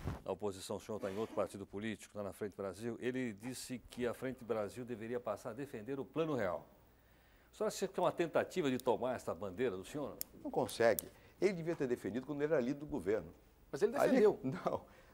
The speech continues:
Speaker 2: não, não. Ele, ele se opôs a muita coisa.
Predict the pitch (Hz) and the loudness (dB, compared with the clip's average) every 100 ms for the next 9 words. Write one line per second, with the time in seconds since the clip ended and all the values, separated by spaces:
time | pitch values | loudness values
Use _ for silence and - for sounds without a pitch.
0 | - 180 160 135 - - 165 160 143 135 | -4 0 2 2 0 -4 -4 0 2 2
1 | 131 147 - 170 156 139 190 175 - 127 | 6 4 8 8 8 6 4 4 10 12
2 | 117 87 82 | 12 8 -4